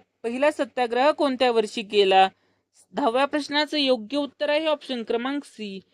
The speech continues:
एकोणीसशे सतरा. एकोणीसशे सतरा रोजी महात्मा गांधींनी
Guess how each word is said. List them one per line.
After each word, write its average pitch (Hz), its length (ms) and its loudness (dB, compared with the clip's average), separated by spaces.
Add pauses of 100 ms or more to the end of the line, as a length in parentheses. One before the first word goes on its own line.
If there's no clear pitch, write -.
(240)
एकोणीसशे 262 480 -6
सतरा. 208 420 4 (420)
एकोणीसशे 262 460 -6
सतरा 285 400 4
रोजी 247 420 0 (380)
महात्मा 254 440 0
गांधींनी 226 680 -2